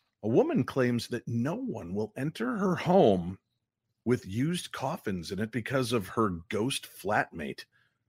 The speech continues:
Not only does Becky Ann Galentine, thirty-one, claim her home is haunted by a spirit, but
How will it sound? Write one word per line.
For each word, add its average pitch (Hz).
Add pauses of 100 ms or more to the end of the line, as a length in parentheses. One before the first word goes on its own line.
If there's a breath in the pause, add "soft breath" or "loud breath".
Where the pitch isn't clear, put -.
(200)
Not 160
only 135
does 101
Becky 104
Ann 92
Galentine, 92
thirty-one, 92
claim 120
her 104
home 120
is 87
haunted 110
by 95
a 92
spirit, 127
but 104